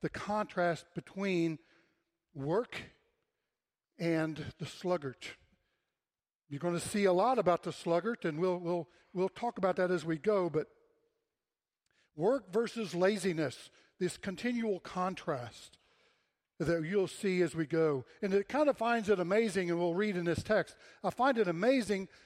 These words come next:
that the Lord has used that one of the smallest creatures,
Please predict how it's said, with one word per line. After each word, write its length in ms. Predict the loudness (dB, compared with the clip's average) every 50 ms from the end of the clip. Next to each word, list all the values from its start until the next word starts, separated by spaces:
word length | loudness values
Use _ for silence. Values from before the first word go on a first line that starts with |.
| _ _ 0
that 200 | 2 2 2 2
the 80 | -2
Lord 480 | 0 2 2 2 4 4 2 0 -2 -2 0 2
has 240 | 2 2 2 2
used 540 | 0 2 2 2 2 2 0 -2 -4 -6 -4
that 160 | -4 -4 -4 -4 -2
one 180 | 0 2 2 2
of 80 | 0 0
the 100 | -2 -4
smallest 640 | -4 -4 -4 0 2 2 2 2 2 0 -2 -6
creatures, 720 | -6 -4 -4 -4 -4 -4 -8 -8 -8 -8 -10 -14 -18 -14